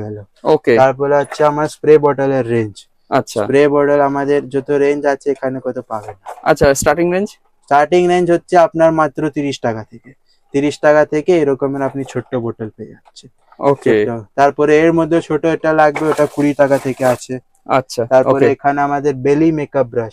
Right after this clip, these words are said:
Speaker 1: যেটা প্রফেশনাল মেকআপ ব্রাশ হয়,
Speaker 2: হ্যাঁ, হ্যাঁ।
Speaker 1: বেলি।
Speaker 2: আচ্ছা।
Speaker 1: এটা আপনি পেয়ে যাচ্ছেন আমার কাছে। ম্যানিকিউর সেট আছে অনেক, ওখানে দেখাবো। ব্লেন্ডার জার আছে, ডক্টর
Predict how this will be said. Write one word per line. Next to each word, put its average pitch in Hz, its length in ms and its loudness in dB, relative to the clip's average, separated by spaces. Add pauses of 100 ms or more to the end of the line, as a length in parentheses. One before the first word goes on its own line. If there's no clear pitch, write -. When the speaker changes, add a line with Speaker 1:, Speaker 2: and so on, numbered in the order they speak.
Speaker 1:
যেটা 127 260 -2
প্রফেশনাল 139 640 -2
মেকআপ 139 280 -4
ব্রাশ 147 260 -2
হয়, 180 140 2 (160)
Speaker 2:
হ্যাঁ, 143 180 2
হ্যাঁ। 139 160 0 (220)
Speaker 1:
বেলি। 127 280 2 (520)
Speaker 2:
আচ্ছা। - 320 -2 (140)
Speaker 1:
এটা 135 120 0 (100)
আপনি 143 160 -10 (120)
পেয়ে 139 220 2
যাচ্ছেন 135 280 -6 (100)
আমার 131 240 -6
কাছে। 131 180 -8 (140)
ম্যানিকিউর 131 420 -8
সেট 135 320 -8
আছে 135 320 0
অনেক, 127 400 -4
ওখানে 127 360 -6
দেখাবো। 123 320 -4 (460)
ব্লেন্ডার 131 440 4 (140)
জার 131 240 4 (120)
আছে, - 180 -6 (140)
ডক্টর 123 260 -4